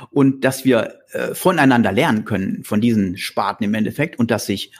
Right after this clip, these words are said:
die Marketingabteilung gerne mit der Personalabteilung mal zusammensetzen sollte und sagen, "Was können wir denn überhaupt machen? Welche coole Sachen können wir,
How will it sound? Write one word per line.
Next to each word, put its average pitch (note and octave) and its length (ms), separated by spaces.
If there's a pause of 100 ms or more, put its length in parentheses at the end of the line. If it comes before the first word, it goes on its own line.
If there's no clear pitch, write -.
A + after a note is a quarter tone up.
(320)
die A#2 120
Marketingabteilung A2 1040
gerne D3 300
mit C3+ 120
der A2 100
Personalabteilung G#2+ 880
mal - 120
zusammensetzen C3 680
sollte A2 320
und B2 80
sagen, B2 180 (180)
"Was - 180
können F3 260
wir B2 80
denn A2+ 140
überhaupt G2 380
machen? - 320 (180)
Welche - 240
coole F3 300
Sachen E3+ 300
können F3 220
wir, D3 200